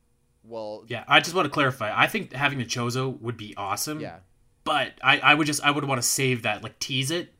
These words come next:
Speaker 2: and then save it for, like, in my head, I'm thinking, like, this is movie one, like, what's left for movie two?
Speaker 1: Now, you
Speaker 2: I
Speaker 1: can't
Speaker 2: think,
Speaker 1: think
Speaker 2: like,
Speaker 1: like
Speaker 2: a deep
Speaker 1: that,
Speaker 2: dive
Speaker 1: though. You
Speaker 2: into
Speaker 1: don't know what's
Speaker 2: Chozo.
Speaker 1: gonna happen. You don't know if you get that movie two. I think you gotta just, you gotta just hit the ground running,
Speaker 2: Now,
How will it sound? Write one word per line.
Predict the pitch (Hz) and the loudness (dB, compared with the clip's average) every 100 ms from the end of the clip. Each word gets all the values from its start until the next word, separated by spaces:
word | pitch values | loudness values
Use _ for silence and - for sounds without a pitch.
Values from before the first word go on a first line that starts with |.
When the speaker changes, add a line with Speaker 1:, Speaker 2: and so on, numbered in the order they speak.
| - | -8
Speaker 2:
and | 135 | -4
then | 120 | -2
save | 107 - 127 123 110 | -2 0 2 0 0
it | 101 | -6
for, | - 113 110 104 101 - _ _ | -10 -8 -4 -4 -4 -10 _ _
like, | - 143 | 0 0
in | 139 | 4
my | 139 147 | 6 6
head, | 131 113 | 4 2
I'm | 113 | 0
thinking, | 135 127 120 | -2 -2 -2
like, | 113 107 | -2 -2
this | 117 120 | -4 -6
is | 104 | -4
movie | 117 110 | -6 -6
one, | 101 107 107 107 - _ _ | -6 -6 -6 -8 -14 _ _
like, | 113 - | -8 -2
what's | 120 - | -2 0
left | 127 | -2
for | - | -4
movie | 117 110 98 | -6 -6 -6
two? | - 117 | -6 -2
Speaker 1:
Now, | 131 | -2
you | 180 | -2
Speaker 2:
I | - | -4
Speaker 1:
can't | |
Speaker 2:
think, | 226 117 | -4 -4
Speaker 1:
think | - - | -4 -4
Speaker 2:
like, | |
Speaker 1:
like | 214 165 | -4 -2
Speaker 2:
a | |
deep | - | 0
Speaker 1:
that, | 139 | 2
Speaker 2:
dive | 120 113 | 2 2
Speaker 1:
though. | - | 0
You | 151 | 0
Speaker 2:
into | 180 | 0
Speaker 1:
don't | 180 | 0
know | 170 | 0
what's | 190 | 0
Speaker 2:
Chozo. | - | -4
Speaker 1:
gonna | 151 | -8
happen. | 156 180 - 110 | -6 -6 -6 -10
You | 110 | -8
don't | 165 | -8
know | 143 185 | -4 -6
if | 185 | -6
you | |
get | 139 131 | -8 -8
that | 120 | -8
movie | 113 117 107 | -10 -12 -14
two. | 104 127 101 | -16 -14 -12
I | 107 | -10
think | 170 156 | -10 -10
you | |
gotta | 135 127 117 | -4 -2 -2
just, | 110 110 - | -6 -12 -12
you | 131 | -10
gotta | 156 123 | -8 -10
just | 117 110 - - | -12 -16 -16 -16
hit | 185 180 | -16 -10
the | 175 | -8
ground | 160 147 120 | -6 -6 -6
running, | 127 135 | -8 2
Speaker 2:
Now, | 170 160 | 2 2